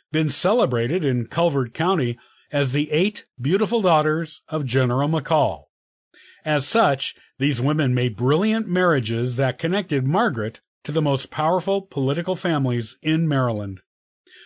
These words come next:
Her aunts married governors, Maryland Convention members, and Revolutionary War generals. Margaret's father died when she was sixteen, after which she moved to Louisville, Kentucky, to live with her older sister, Mary Ann,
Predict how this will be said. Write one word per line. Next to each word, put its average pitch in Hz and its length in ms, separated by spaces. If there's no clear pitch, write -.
Her 170 180
aunts 185 380
married 170 320
governors, 165 720
Maryland 170 500
Convention 156 480
members, 135 540
and 165 480
Revolutionary 175 920
War 139 340
generals. 117 840
Margaret's 233 460
father 170 320
died 147 360
when 156 140
she 147 140
was 131 180
sixteen, 135 680
after 202 320
which 156 220
she - 180
moved 170 280
to 156 80
Louisville, 151 440
Kentucky, 170 560
to 240 120
live 277 160
with 190 160
her 151 220
older 143 340
sister, 127 460
Mary 135 380
Ann, 143 340